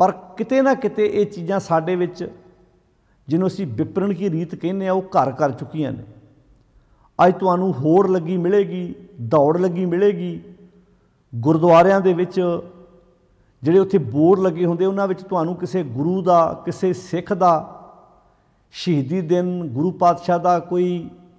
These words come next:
ਪ੍ਰਕਾਸ਼ ਪੁਰਬ, ਇਹ ਤਾਂ ਬਹੁਤ ਘੱਟ ਲਿਖੇ ਮਿਲਦੇ ਨੇ, ਪਰ ਸੰਗਰਾਂਦ ਦਾ ਪਵਿੱਤਰ ਦਿਹਾੜਾ ਤੁਹਾਨੂੰ ਆਮ ਲਿਖਿਆ ਮਿਲੇਗਾ। ਪੰਦਰਾਂ ਵੀਹ ਦਿਨ ਪਹਿਲਾਂ ਹੀ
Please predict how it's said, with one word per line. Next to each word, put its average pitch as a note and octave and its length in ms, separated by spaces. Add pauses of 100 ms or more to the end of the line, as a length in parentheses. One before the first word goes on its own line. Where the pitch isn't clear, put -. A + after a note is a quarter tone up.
(140)
ਪ੍ਰਕਾਸ਼ E3 500
ਪੁਰਬ, F3 360 (600)
ਇਹ A3 140
ਤਾਂ A#3+ 160
ਬਹੁਤ G3 480
ਘੱਟ D3+ 180
ਲਿਖੇ E3+ 260
ਮਿਲਦੇ D#3 340
ਨੇ, E3+ 120
ਪਰ F3+ 180
ਸੰਗਰਾਂਦ E3 640
ਦਾ G3+ 100
ਪਵਿੱਤਰ G#3+ 480
ਦਿਹਾੜਾ E3+ 360
ਤੁਹਾਨੂੰ D#3+ 420
ਆਮ D#3 240
ਲਿਖਿਆ C3+ 280
ਮਿਲੇਗਾ। A2+ 380 (1040)
ਪੰਦਰਾਂ F#3 360
ਵੀਹ F#3 220
ਦਿਨ F3 160
ਪਹਿਲਾਂ A#3 360
ਹੀ G#3+ 200